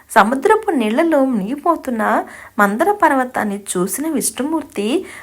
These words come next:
సముద్రంలోకి దిగారు. మహాకూర్మంగా మారిపోయారు. ఆ తాబేలుకు లక్ష ఆమడల వెడల్పైన చదురైన వీపు ఉంది. బ్రహ్మాండాన్ని సైతం మింగగల పెద్ద నోరు ఉంది.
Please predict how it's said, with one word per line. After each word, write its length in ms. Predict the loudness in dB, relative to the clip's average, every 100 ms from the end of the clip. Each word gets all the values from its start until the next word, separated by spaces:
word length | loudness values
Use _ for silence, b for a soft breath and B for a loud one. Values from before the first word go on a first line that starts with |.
| B
సముద్రంలోకి 960 | 2 2 0 -4 -4 -2 -2 -4 -6 -6
దిగారు. 560 | -6 -2 0 0 -2 -8 B B B B
మహాకూర్మంగా 960 | -4 2 4 4 2 0 0 -2 0 0
మారిపోయారు. 880 | 2 2 2 0 -2 0 0 0 -6 b b b b 4
ఆ 80 | 4
తాబేలుకు 960 | 6 4 4 2 2 0 -2 -2 -2 B B B
లక్ష 280 | 2 2 -6 -6 -4
ఆమడల 460 | -4 -2 -4 -6 -6
వెడల్పైన 760 | -4 -4 -4 -4 -4 -2 -2 -4
చదురైన 560 | -4 -4 -4 0 0 0 -8 B B B B B -2
వీపు 600 | -2 -2 -4 -2 -2 -6 B B
ఉంది. 400 | -2 -2 0 -4 -8 _ -6
బ్రహ్మాండాన్ని 800 | -4 -2 0 0 2 0 0 -4
సైతం 440 | -2 -4 -2 -2
మింగగల 460 | -2 -4 -2 -2 -2
పెద్ద 640 | -4 -10 -10 _ -8 -4
నోరు 420 | -2 -2 -2 -2
ఉంది. 380 | -2 -2 -4